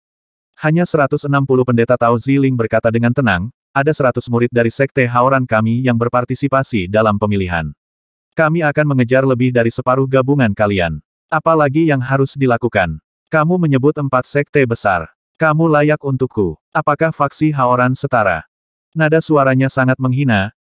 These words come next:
bahkan dengan sedikit penghinaan. Wajah Li Chendong dan yang lainnya berubah warna, tetapi mereka tidak berani berbicara dengan marah ketika menghadapi biksu sihir tingkat dua. Pendeta Tao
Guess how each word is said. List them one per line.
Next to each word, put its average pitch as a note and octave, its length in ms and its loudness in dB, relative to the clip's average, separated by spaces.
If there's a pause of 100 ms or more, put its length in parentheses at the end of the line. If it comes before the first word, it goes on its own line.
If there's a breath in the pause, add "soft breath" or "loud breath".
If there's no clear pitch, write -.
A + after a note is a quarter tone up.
bahkan B2+ 320 0
dengan B2 240 0
sedikit C3+ 400 -2
penghinaan. F#2+ 560 -2 (320)
Wajah D3+ 320 2
Li D#3 160 0
Chendong D3 320 2
dan C3+ 240 2
yang B2 160 0
lainnya B2 320 2
berubah A#2 240 2
warna, A2+ 480 0 (240)
tetapi D3+ 240 0
mereka C#3+ 320 0
tidak A#2 240 0
berani A#2 240 0
berbicara A2+ 480 0
dengan G#2+ 240 0
marah A2+ 240 0
ketika C3 320 -2
menghadapi A#2 480 0
biksu B2 320 -2
sihir D3+ 400 0
tingkat G#2 320 -2
dua. F2 400 -2 (680)
Pendeta D3+ 320 2
Tao D3+ 160 2